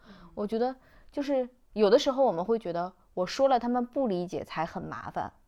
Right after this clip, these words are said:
Speaker 2: 那这一刻的时候我会问自己，首先是我说的是不是我真实的想法，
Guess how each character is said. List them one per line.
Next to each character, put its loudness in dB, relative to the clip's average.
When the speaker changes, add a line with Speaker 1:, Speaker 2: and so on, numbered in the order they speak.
Speaker 2:
那 0
这 0
一 0
刻 -6
的 -2
时 -10
候 -6
我 -4
会 0
问 -2
自 -10
己， -16
首 -4
先 -2
是 -4
我 0
说 -4
的 -2
是 -6
不 -6
是 -4
我 -2
真 -6
实 -10
的 -4
想 -10
法， -8